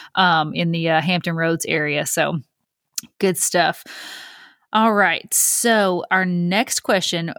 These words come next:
is from Johnny J B. He says, "If you guys had the opportunity to interview one current wrestler, including tag teams from, uh, W W E, A E W, and Impact,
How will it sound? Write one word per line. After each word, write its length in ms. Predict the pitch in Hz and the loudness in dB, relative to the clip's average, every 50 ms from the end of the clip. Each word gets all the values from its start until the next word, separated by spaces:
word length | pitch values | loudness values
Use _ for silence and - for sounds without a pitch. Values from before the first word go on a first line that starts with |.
| _ _ _ | _ _ _
is 260 | 190 202 180 165 - | -4 -2 -2 -2 -2
from 340 | - - 180 170 170 180 139 | -2 -2 -2 -2 -2 -4 -4
Johnny 380 | - - 190 185 196 196 202 190 | 0 2 2 4 4 2 2 2
J 240 | 160 190 185 185 | 2 2 2 2
B. 340 | 180 147 180 175 170 160 160 | 0 0 -2 -4 -4 -4 -8
He 200 | 170 - 190 185 | -8 -8 -8 -8
says, 480 | - - - 185 170 160 156 160 - - | -6 -4 -2 -2 -2 -2 -4 -6 -8 -10
"If 160 | 180 - - | -12 -8 -8
you 100 | 226 269 | -4 0
guys 280 | 339 320 294 269 262 - | 2 2 2 2 2 0
had 120 | 254 196 | 0 0
the 80 | - - | 2 0
opportunity 560 | 196 196 208 202 - - 190 185 185 190 165 | 0 0 -2 -6 -4 -4 -2 0 0 -2 -2
to 60 | 180 | -4
interview 400 | - 170 185 180 160 175 165 156 | -6 -6 -6 -4 -4 -4 -4 -4
one 240 | 156 175 202 233 247 | -2 0 0 0 0
current 400 | - - - 240 240 254 - - | -2 -2 0 2 2 2 0 0
wrestler, 540 | 196 208 208 - - 160 156 156 151 170 165 | 0 0 0 0 -2 -4 -4 -4 -4 -6 -6
including 420 | - 196 196 - 302 320 339 320 285 | -6 -6 -2 0 2 2 2 2 0
tag 300 | - 220 185 175 175 - | 2 2 2 2 0 -2
teams 380 | - 170 165 165 180 - - | -4 -4 -4 -4 -4 -6 -8
from, 320 | - - 196 190 185 180 - - | -6 -2 -2 0 0 -2 -2 -2
uh, 220 | - 170 165 170 | -2 0 0 0
W 220 | 156 208 220 240 | 0 0 0 2
W 180 | 233 240 208 202 | 2 0 0 0
E, 220 | 208 214 214 202 190 | 0 0 2 2 2
A 80 | 190 | 0
E 140 | 190 185 196 | -2 -2 -4
W, 400 | 170 185 175 175 170 180 180 175 160 | -2 -2 -2 -2 -2 -2 -2 -2 -2
and 140 | 175 156 | -4 -4
Impact, 600 | - 175 175 180 175 - 143 143 151 - - - | -4 -4 -4 -4 -4 0 0 0 0 -2 -6 -14